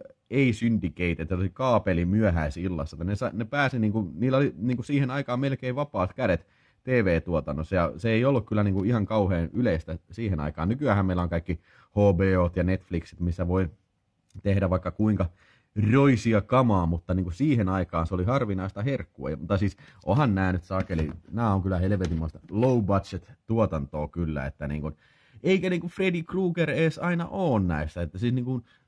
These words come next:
vittu Freddy Krueger on vaan niinku vähän niinku sellainen Crypt Keeper, Tales from the Cryptissa, että se niinku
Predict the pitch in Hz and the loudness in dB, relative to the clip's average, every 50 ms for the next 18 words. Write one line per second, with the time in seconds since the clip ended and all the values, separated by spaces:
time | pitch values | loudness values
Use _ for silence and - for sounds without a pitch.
0 | _ - 147 156 - 165 156 135 - _ _ _ _ _ _ _ _ - 165 175 | _ -12 -12 -10 -6 -6 -8 -8 -8 _ _ _ _ _ _ _ _ -4 -2 -2
1 | 175 170 165 160 - 175 185 180 156 - 151 - - - 151 135 131 139 135 135 | 0 0 0 -2 0 0 2 2 2 2 2 2 4 2 2 4 4 4 4 4
2 | 131 127 135 147 151 156 147 139 139 156 143 135 135 - - 175 170 - - - | 2 2 2 2 2 4 4 2 2 2 2 2 0 0 2 2 2 0 -2 -10
3 | - _ - 95 90 85 - - 85 80 82 - 131 135 131 113 92 - - 95 | -16 _ -2 0 0 0 0 0 -2 -2 -2 -2 0 2 2 2 0 -2 -2 -4
4 | 87 82 - 80 - - 104 104 98 - - 85 80 87 80 - 90 80 - 107 | -4 -2 -4 -8 -6 -2 -4 -4 -4 -4 -6 -6 -4 -4 -4 -6 -6 -2 0 2
5 | 110 104 110 104 | 2 2 0 -4